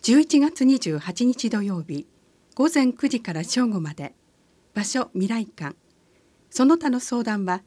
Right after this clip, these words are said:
随時市民課で受け付けています。詳しいことは、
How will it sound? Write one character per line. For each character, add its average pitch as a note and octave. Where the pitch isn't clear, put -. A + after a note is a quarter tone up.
随 B3
時 G#3+
市 A3+
民 C#4
課 B3+
で A3
受 G3
け G3
付 F3
け E3+
て E3+
い D#3+
ま D3
す。 -
詳 A3+
し A3+
い G3
こ F3
と E3
は、 D3+